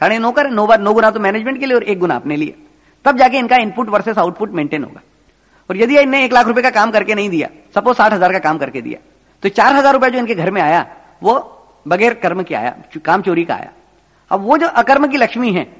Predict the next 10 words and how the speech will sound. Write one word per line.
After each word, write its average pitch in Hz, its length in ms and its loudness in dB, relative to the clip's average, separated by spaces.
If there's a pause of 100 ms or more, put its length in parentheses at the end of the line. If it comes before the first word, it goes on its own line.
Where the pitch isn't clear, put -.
वो 226 60 0
इनके 208 180 -4
घर 156 120 -4
में 180 120 -6
टिकेगी 135 300 -10
नहीं, - 180 -20 (240)
उसको 180 200 -4
चंचला 185 360 -4
बोला - 200 -10
गया, - 180 -16